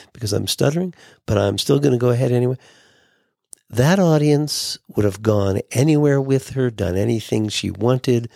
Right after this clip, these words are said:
accepted any premise that she could possibly have. And all of these same fears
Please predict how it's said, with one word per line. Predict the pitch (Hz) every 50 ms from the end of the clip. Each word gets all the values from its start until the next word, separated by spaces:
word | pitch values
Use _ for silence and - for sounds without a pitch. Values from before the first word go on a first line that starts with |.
| - - - - - - - - - - - - _ _ _ -
accepted | 220 117 - - - 143 131 - - 127 104 - -
any | - 127 131 147 143
premise | 135 - - - - - 135 147 156 135 104 92 95 - - - - - - - _ _ _ _ _ _ _ _ -
that | 135 117 104
she | - - 127 113
could | - - - 117 107 98 - _ _ _
possibly | - - - - - 302 320 285 - - 254 208 104 101 95 98 98 - - - - _ _ _ _
have. | - - - - - - - _ _ _ _ _ _ _ _ _ _ _ _ _ _ _ _ _ _ _ _ _ _ _ _ - - _ _ _ _ _ _ _ _ _ -
And | 127 123 120 123 123 117 - - _ _ _ _ _ _ _ _ _ _ _ _ _ _ _ _ _ _ -
all | - 131 156 202 247 277 240
of | 208 170 139 117 -
these | - 147 151 147 147 -
same | - - - - 147 143 147 143 139 135
fears | 131 - - - 175 180 160 127 98 92 90 90 98 98 98 - -